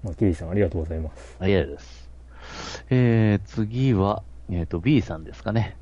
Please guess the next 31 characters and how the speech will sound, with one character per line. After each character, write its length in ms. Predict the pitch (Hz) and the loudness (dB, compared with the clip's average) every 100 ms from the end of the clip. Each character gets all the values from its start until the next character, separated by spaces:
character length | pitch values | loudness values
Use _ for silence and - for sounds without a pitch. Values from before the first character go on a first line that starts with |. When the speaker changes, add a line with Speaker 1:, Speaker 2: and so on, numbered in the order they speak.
| - | -18
Speaker 1:
は 220 | - - 123 | -16 -2 -2
い。 80 | - - - - - | -2 -14 -18 -12 -2
Speaker 2:
B 300 | 104 101 76 | 2 2 0
さ 140 | - | -6
ん。 40 | - - - | -16 -16 -12
は 80 | 98 | -12
い。 80 | 95 - | -12 -2
え 260 | 110 104 98 | 2 4 4
ー 40 | |
と、 180 | 101 95 | 2 2
ゲ 160 | 107 151 | 4 4
ー 20 | |
ム 100 | 151 | 4
大 180 | 165 127 | 2 2
賞 200 | 98 90 | 0 0
で 100 | 82 | -2
の 120 | 85 | -2
カ 120 | 110 | -2
ン 100 | 123 | -2
コ 140 | 131 | 0
レ 140 | 127 123 | 2 2
に 140 | 117 | 0
つ 140 | 120 120 | -2 -2
い 100 | 95 | 0
て 140 | 85 | -2
の 120 | 78 | -2
お 20 | |
話 340 | 71 82 82 92 | -2 -2 -2 -2
で、 160 | 80 - - | -4 -4 -6
Speaker 1:
う 40 | |
ん。 120 | 90 | -6